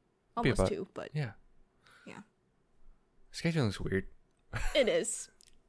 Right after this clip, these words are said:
Speaker 2: 'Cause I just said this past weekend, and I was like, "Wait, no, is this dropping this?"
Speaker 1: No,
Speaker 2: It
Speaker 1: it's
Speaker 2: should be.
Speaker 1: cur-,
Speaker 2: No.
Speaker 1: yeah.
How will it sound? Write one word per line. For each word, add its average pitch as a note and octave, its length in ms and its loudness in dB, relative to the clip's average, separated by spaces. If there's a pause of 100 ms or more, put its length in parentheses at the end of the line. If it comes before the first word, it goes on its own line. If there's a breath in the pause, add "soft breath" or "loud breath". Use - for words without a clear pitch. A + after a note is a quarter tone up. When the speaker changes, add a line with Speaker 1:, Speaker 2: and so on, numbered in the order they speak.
(380)
Speaker 2:
'Cause - 160 2
I B2+ 60 8
just A#2+ 160 2
said C#3+ 120 4
this - 140 -6
past G2 280 6
weekend, - 280 -4
and - 100 -6
I A2+ 40 -4
was A2 100 -10
like, - 120 -12
"Wait, A2+ 220 -6
no, A#2 380 -4
is B2+ 120 -10
this B2+ 120 -10
dropping C3 320 -6
this?" B2+ 120 -12
Speaker 1:
No, C4 160 -6
Speaker 2:
It - 100 0
Speaker 1:
it's A3 80 -4
Speaker 2:
should - 160 -4
be. - 80 -8 (160)
Speaker 1:
cur-, A#3+ 180 6
Speaker 2:
No. G#3+ 120 -2
Speaker 1:
yeah. G3 260 -4